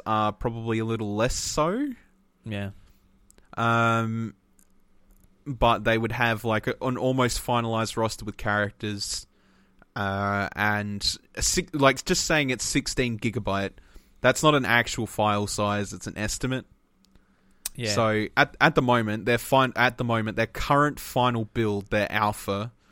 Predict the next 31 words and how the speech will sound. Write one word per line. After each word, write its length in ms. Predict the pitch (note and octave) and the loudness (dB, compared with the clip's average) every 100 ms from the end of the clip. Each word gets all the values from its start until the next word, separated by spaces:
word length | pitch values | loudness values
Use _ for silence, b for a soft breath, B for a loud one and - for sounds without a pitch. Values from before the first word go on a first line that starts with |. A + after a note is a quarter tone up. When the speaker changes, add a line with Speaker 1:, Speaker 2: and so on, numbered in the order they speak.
| b b - | b b -8
Speaker 1:
is 240 | G2+ G2 | -6 -6
probably 480 | - B2 A2 G#2 G#2 | -2 -2 -2 -2 0
about 320 | G2+ G2+ F#2+ - | 0 0 -2 -4
sixteen 520 | G2+ D#2+ - F#2 F2+ | -6 -6 -6 -6 -6
gig. 240 | A#1 G1+ - _ - - _ _ _ A#2+ | -10 -10 -16 _ -20 -20 _ _ _ -12
Speaker 2:
Mm, 200 | A2+ A#2 | -12 -6
I, 80 | C#3+ - | -8 -4
I 60 | D3 | -2
can't 240 | F3+ F3+ | 0 2
remember 200 | D3+ C3+ | 0 0
exactly 320 | A#2+ C3+ - | 0 0 -2
what 60 | B2+ | -4
they 100 | G#2+ | -2
said, 240 | - C3+ A2 | 0 0 2
but 120 | A2+ | 0
I 40 | |
think, 300 | A2+ D#3 C3 _ _ | 0 -6 -6 _ _
I 80 | A2+ | -10
think 260 | - D#3+ | -4 -4
what 160 | B2 C3 | -2 -2
they 140 | A#2+ A2 | 0 0
meant 280 | A2 A#2 | -2 -4
is, 180 | A2 A2 | -6 -6
like, 220 | A2 G2+ - - | -4 -6 -8 -16
the, 80 | A#2 - | -16 -14
the 80 | - | -4
file 300 | C3+ B2+ B2 | 2 4 4
you're 200 | B2 A#2+ | 2 0
going 300 | A#2+ A#2 A2+ | 0 -2 -4
to 100 | A2+ | -2
download, 500 | A2+ A2+ G#2+ G2+ | 0 0 -2 -4